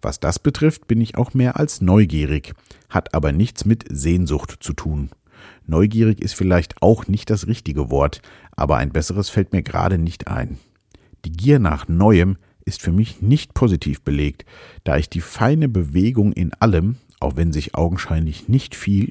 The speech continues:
oder gar nichts tut, gut erkennen kann. Der stete Tropfen höhlt den Stein,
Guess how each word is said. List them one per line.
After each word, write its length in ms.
oder 200
gar 280
nichts 280
tut, 360
gut 280
erkennen 500
kann. 260
Der 100
stete 460
Tropfen 480
höhlt 240
den 140
Stein, 400